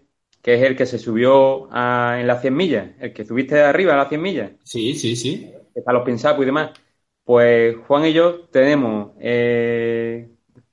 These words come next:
Speaker 1: quince, dieciséis vertientes distintas para subir arriba al Vértice.
Speaker 2: Joder.
Speaker 1: Pero muy poca gente, muy poca gente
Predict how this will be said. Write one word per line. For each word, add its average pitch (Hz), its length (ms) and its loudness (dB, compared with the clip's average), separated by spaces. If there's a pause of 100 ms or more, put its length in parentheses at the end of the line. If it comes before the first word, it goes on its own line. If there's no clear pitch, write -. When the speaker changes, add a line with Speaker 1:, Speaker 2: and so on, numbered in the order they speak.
(120)
Speaker 1:
quince, 170 480 -2
dieciséis 147 540 0
vertientes 160 480 0
distintas 170 600 -4
para 127 220 2
subir 131 320 0
arriba 123 680 2
al 120 220 -2
Vértice. 107 460 -2 (1040)
Speaker 2:
Joder. 101 400 -2 (520)
Speaker 1:
Pero 147 180 -4
muy 151 160 -6
poca 165 280 2
gente, 202 640 -2
muy 139 120 -2
poca 156 220 0
gente 185 540 -6